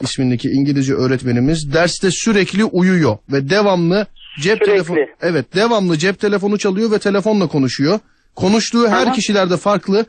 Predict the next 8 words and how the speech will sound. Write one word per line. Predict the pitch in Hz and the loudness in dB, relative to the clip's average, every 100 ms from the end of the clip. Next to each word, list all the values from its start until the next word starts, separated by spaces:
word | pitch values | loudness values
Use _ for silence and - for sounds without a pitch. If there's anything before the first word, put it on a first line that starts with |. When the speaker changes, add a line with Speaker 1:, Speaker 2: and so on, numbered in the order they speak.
| _ - - | _ -10 -6
Speaker 1:
Biz | 202 | -4
kiminle | - 226 220 214 | 0 2 2 2
ne | 220 | 0
konuştuğunu | 214 202 - 190 202 233 - - - - 139 135 | 0 0 -2 0 0 0 -4 -20 -20 -18 -12 -2
duyabiliyoruz, | 185 233 190 196 220 190 233 - - | 0 2 2 2 2 2 0 -4 -2
anlayabiliyoruz. | 190 202 202 214 196 208 175 214 - - | 0 2 2 0 0 0 0 0 -4 -4
"İngilizce | 190 202 226 233 208 | 0 2 2 2 2
dersinden | 208 202 - 185 226 | 2 0 0 0 2